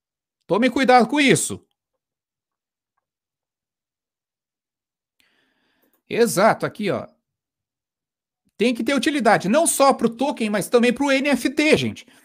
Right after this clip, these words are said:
Tem muitas pessoas querendo negociar N F T. "Ah, eu criei uma arte. E vou botar ele pra vender."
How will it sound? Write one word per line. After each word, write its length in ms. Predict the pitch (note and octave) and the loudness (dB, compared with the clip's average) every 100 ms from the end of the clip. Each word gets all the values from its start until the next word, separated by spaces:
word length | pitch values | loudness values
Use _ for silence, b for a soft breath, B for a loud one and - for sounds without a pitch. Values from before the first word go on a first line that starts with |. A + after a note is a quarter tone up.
| b | b
Tem 140 | - A3+ | -2 0
muitas 300 | D#4+ D#4 - | 2 0 0
pessoas 420 | - - A#3+ A3+ | 0 2 0 2
querendo 340 | A#3+ A3+ A3 | 2 2 2
negociar 560 | A3 G#3+ G#3 - G#3+ G#3 | 2 4 4 4 4 4
N 160 | G3 F#3+ | 4 2
F 200 | - - | 0 -4
T. 420 | - C4+ B2+ - - _ _ _ _ _ _ _ _ _ _ - _ | 0 2 2 -2 -20 _ _ _ _ _ _ _ _ _ _ -20 _
"Ah, 260 | A#3 C#4 B3+ | -4 0 4
eu 100 | A#3 | 4
criei 340 | A#3 B3 C4+ C4+ | 2 -2 0 2
uma 160 | C4 | 4
arte. 680 | A#3 A3+ F#3+ D3 - G#2 - _ _ _ _ _ _ _ _ _ _ _ _ _ | 6 6 4 2 -4 -8 -12 _ _ _ _ _ _ _ _ _ _ _ _ _
E 40 | C3+ | -2
vou 180 | E3+ C4 | 2 4
botar 280 | C4 B3+ | 4 4
ele 80 | A#3+ | 0
pra 160 | A#3 B3 | 0 -2
vender." 520 | A#3+ G#3 F3 A#2 | -2 -2 -2 -4